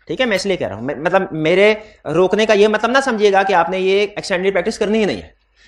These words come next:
मैं सिर्फ वैल्यू, क्योंकि क्लास में टाइम कम होता है, तो मैं वैल्यूएट करके अब फिर डिसाइड करूंगा क्लास में उसको हमने डिस्कस करना है कि नहीं करना, ठीक है? आप क्लास के बाद जरूर मुझे बता दीजिएगा जो भी इशू होगा। क्लियर हो गया? अच्छा, आगे चलते हैं।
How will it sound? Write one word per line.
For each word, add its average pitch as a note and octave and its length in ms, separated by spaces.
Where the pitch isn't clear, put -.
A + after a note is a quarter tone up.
मैं E3 100
सिर्फ A#3 200
वैल्यू, G3+ 160
क्योंकि A3+ 180
क्लास F#3+ 200
में A3 100
टाइम G3 160
कम A#3+ 140
होता C4+ 160
है, C4 40
तो C4+ 60
मैं A3+ 120
वैल्यूएट G3+ 360
करके B3 600
अब D#3+ 100
फिर B3+ 140
डिसाइड G3+ 280
करूंगा F#3+ 240
क्लास E3 280
में E3 60
उसको E3 160
हमने D#3 140
डिस्कस D3+ 240
करना A#2+ 180
है G#2 60
कि G2 60
नहीं F#2 100
करना, - 260
ठीक E3+ 140
है? C#4 60
आप F#3 160
क्लास D#3+ 200
के E3 80
बाद F3 240
जरूर F#3+ 160
मुझे F3+ 180
बता C3 220
दीजिएगा D#3 300
जो D3 120
भी C#3 80
इशू - 160
होगा। E2 180
क्लियर F#3 200
हो F3+ 80
गया? D#3+ 100
अच्छा, - 180
आगे D#3+ 180
चलते A#2+ 220
हैं। - 140